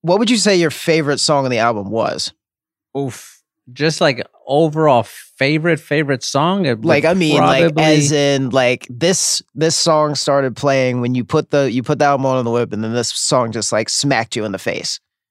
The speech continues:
Speaker 2: Oh, you know what? Let me tell you this quick thing before we get to that. But when, with, like, with other rappers, if I'm gonna listen to an album, like, if I'm gonna put on Astroworld, for example,
Speaker 1: Mm-hmm.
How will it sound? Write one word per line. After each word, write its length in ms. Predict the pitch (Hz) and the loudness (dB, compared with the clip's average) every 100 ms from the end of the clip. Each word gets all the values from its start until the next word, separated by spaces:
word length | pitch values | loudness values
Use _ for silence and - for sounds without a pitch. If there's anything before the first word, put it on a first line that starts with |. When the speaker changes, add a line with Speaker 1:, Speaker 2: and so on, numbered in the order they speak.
| _ - | _ -4
Speaker 2:
Oh, 240 | 135 113 | 0 0
you 200 | 98 135 | -2 0
know 100 | 185 | 4
what? 240 | 208 226 - _ - - - _ _ _ - | 4 2 -2 _ -20 -20 -20 _ _ _ -14
Let 280 | 151 156 175 | -6 -2 0
me 80 | 190 | 2
tell 120 | 185 | 2
you 60 | |
this 140 | 165 147 | 2 2
quick 220 | - 143 | 0 -2
thing 240 | 135 123 | 0 0
before 280 | 113 110 127 | 0 0 0
we 80 | 113 | 0
get 160 | 113 113 | -2 -4
to 140 | 120 101 | -4 0
that. 280 | 110 87 | 2 2
But 140 | 120 143 | 2 4
when, 340 | 147 160 151 | 4 4 2
with, 440 | 143 147 147 135 _ 147 | -2 0 2 0 _ -2
like, 260 | 135 127 127 - - | -2 -2 -14 -20 -12
with 180 | 139 143 | -6 -4
other 340 | 143 175 180 | 0 4 4
rappers, 1080 | 156 135 135 127 123 120 104 101 110 - - _ _ _ _ _ _ - | 4 2 2 2 0 -2 -2 -2 -6 -12 -14 _ _ _ _ _ _ -8
if 200 | 120 - | -6 -2
I'm 200 | 123 131 | -2 0
gonna 180 | 147 | 2
listen 340 | 143 147 - 143 | 4 2 2 0
to 200 | - 139 | 2 2
an 80 | 123 | 2
album, 420 | 101 95 98 92 | 2 0 0 -2
like, 180 | 110 135 | 0 2
if 120 | 143 | 2
I'm 160 | 151 170 | 2 2
gonna 140 | 175 | 2
put 160 | 156 165 | 2 2
on 160 | 143 | 2
Astroworld, 760 | - 127 120 - 120 104 98 101 | 0 -2 -2 -4 -6 -2 -4 -4
for 140 | - 98 | -6 -6
example, 640 | 95 107 90 92 80 - _ - | -6 -8 -8 -10 -14 -14 _ -6
Speaker 1:
Mm-hmm. 300 | 147 123 95 | -4 -4 -6